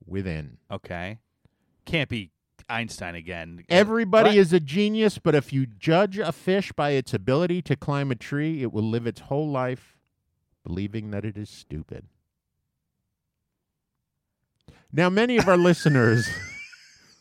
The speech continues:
Speaker 2: <laughs>
Speaker 1: will recognize many of these,
Speaker 2: Uh-huh.
Speaker 1: and they will all believe that they all came from Albert Einstein.
Speaker 2: Mm-hmm.
Speaker 1: If you look up, when you do a search for Albert Einstein, the first things that pop up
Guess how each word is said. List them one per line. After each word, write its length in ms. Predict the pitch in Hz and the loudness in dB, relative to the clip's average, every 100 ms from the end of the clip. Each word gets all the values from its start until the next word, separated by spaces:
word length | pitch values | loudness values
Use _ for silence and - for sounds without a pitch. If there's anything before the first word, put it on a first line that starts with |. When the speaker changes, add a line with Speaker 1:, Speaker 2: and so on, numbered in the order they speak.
| _ | _
Speaker 2:
<laughs> 680 | 226 - - 277 _ 277 294 | -12 -8 -4 -4 _ -2 6
Speaker 1:
will 180 | 170 175 | 6 8
recognize 680 | 208 226 190 156 143 135 143 | 4 2 0 2 2 2 2
many 300 | 196 214 143 | 2 4 2
of 160 | 113 | 2
these, 260 | 98 92 117 | 0 -2 -2
Speaker 2:
Uh-huh. 340 | 98 90 82 - _ | -4 -6 -10 -14 _
Speaker 1:
and 400 | 127 131 131 135 - _ _ _ _ | 0 2 2 -2 -6 _ _ _ _
they 580 | 143 113 107 127 139 165 | -6 -4 2 4 6 4
will 260 | 170 143 156 | 2 0 2
all 260 | 123 135 151 | 2 2 0
believe 540 | 160 127 117 139 139 | 0 0 0 -2 -4
that 180 | 127 120 | -6 -4
they 120 | 127 | -4
all 440 | - 117 131 143 160 | 0 2 4 2 -2
came 380 | - 123 117 | -6 -4 -4
from 220 | 117 120 113 | -6 -10 -6
Albert 340 | 113 117 113 | -6 -4 -4
Einstein. 500 | 110 113 - 78 - | -4 -6 -10 -14 -12
Speaker 2:
Mm-hmm. 240 | 101 113 147 - - | -12 -12 -14 -14 -4
Speaker 1:
If 240 | 104 - | -4 -2
you 140 | 131 | -4
look 260 | 160 170 - | -2 -4 -2
up, 280 | 165 - - _ _ _ _ _ _ _ _ _ | -2 -2 -10 _ _ _ _ _ _ _ _ _
when 140 | 92 | -6
you 100 | 117 | -4
do 140 | 143 160 | 2 2
a 60 | |
search 280 | 143 175 160 | 2 -2 -4
for 120 | - | -2
Albert 280 | 135 139 135 | -4 -2 -4
Einstein, 480 | 135 147 - 101 95 | -4 -6 -4 -6 -6
the 80 | 120 | -10
first 360 | - 214 220 - | -6 -6 -6 -6
things 220 | 165 143 | -6 -4
that 180 | 120 - | -6 -4
pop 280 | 127 120 | -6 -2
up 200 | 131 120 | -2 -4